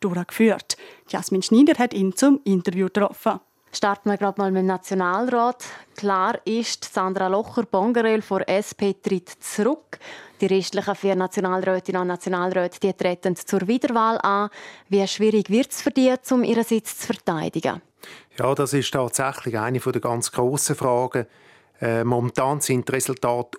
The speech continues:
Speaker 3: ausserordentlich knapp. Es kann so sein, dass auf der einen Seite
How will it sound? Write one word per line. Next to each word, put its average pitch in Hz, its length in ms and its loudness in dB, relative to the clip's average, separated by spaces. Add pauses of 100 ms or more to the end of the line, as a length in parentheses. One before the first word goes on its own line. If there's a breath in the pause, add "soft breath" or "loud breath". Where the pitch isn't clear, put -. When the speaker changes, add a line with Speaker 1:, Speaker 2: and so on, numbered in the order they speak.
(100)
Speaker 3:
ausserordentlich 160 880 -2
knapp. - 480 -6
Es 127 260 -2
kann 123 280 -2
so 135 280 0
sein, 127 300 -2
dass 127 240 -2
auf - 180 -4
der 123 140 0
einen 135 260 -2
Seite 135 600 -4